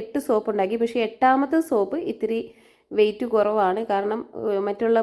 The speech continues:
മോൾഡിലേക്കൊക്കെ ഒഴിച്ചപ്പോൾ കുറച്ച് കൂടുതലായിട്ട് പോയിട്ടുണ്ട്. കറക്റ്റ് നൂറ് ഗ്രാം അല്ല,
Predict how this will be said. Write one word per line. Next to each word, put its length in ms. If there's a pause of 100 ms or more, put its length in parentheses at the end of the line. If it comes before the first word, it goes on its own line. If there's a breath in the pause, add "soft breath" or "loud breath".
(100)
മോൾഡിലേക്കൊക്കെ 720
ഒഴിച്ചപ്പോൾ 400
കുറച്ച് 280
കൂടുതലായിട്ട് 600
പോയിട്ടുണ്ട്. 360 (120)
കറക്റ്റ് 360
നൂറ് 280
ഗ്രാം 280
അല്ല, 140